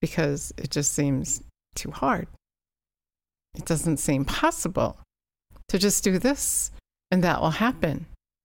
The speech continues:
But it's true. If you do this, what he tells you to do, then you have faith that it'll, it'll happen. If you're not doing that thing he's telling you to do,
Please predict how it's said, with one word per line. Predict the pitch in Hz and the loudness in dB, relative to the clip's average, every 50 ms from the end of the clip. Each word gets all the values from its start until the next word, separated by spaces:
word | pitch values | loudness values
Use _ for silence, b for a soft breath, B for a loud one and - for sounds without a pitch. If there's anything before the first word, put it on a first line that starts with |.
| _ _ _ _ _ _ _ _ _ _ _ _ _ - | _ _ _ _ _ _ _ _ _ _ _ _ _ 0
But | 175 151 | 2 2
it's | 143 - - - | 2 2 2 2
true. | - - 330 349 202 - 50 - | 4 4 4 4 4 0 -2 -2
If | - 165 156 | 0 2 4
you | 180 185 180 | 4 4 4
do | 170 196 214 190 | 6 4 6 6
this, | 185 240 262 220 - - - - - - - - - - | 6 6 4 4 4 2 0 0 0 0 -2 -2 -4 -4
what | - 180 165 | 0 2 4
he | 185 185 | 4 4
tells | 175 - 196 170 165 160 170 | 4 4 4 4 2 2 2
you | 165 | 2
to | 143 139 | 2 0
do, | 139 - 185 220 202 160 156 165 - - _ _ _ _ _ B B B B B B - - | 2 2 2 4 4 2 0 -2 -6 -12 _ _ _ _ _ B B B B B B -4 0
then | 160 165 170 165 165 160 160 - | 2 4 4 4 4 2 2 4
you | 165 175 | 4 4
have | 175 170 185 170 165 | 4 4 4 4 2
faith | - - - - 240 262 277 220 147 - 151 - - - - - _ _ _ _ _ _ _ - | 0 -4 0 2 4 4 4 4 2 0 -2 -4 -6 -10 -14 -18 _ _ _ _ _ _ _ 2
that | 170 160 151 | 2 4 4
it'll, | 151 147 147 143 - - - - | 2 2 0 -2 -6 -10 -6 -2
it'll | - 151 147 143 135 | 0 2 2 2 0
happen. | 139 - 151 147 139 - 143 135 127 139 - - - _ - - - | 0 0 0 -2 -2 0 -2 -2 -2 -4 -6 -14 -18 _ -18 -8 -6
If | - - | -2 0
you're | 190 180 | 2 4
not | 185 190 202 220 | 4 4 2 4
doing | - 247 233 214 | 4 4 4 4
that | 202 190 - | 4 2 2
thing | - 190 185 | 2 2 4
he's | 180 175 170 - | 4 2 2 0
telling | - 180 165 160 156 151 | 2 2 2 2 2 2
you | 151 143 | 2 0
to | 143 143 | 0 2
do, | - 220 220 175 | 2 2 2 0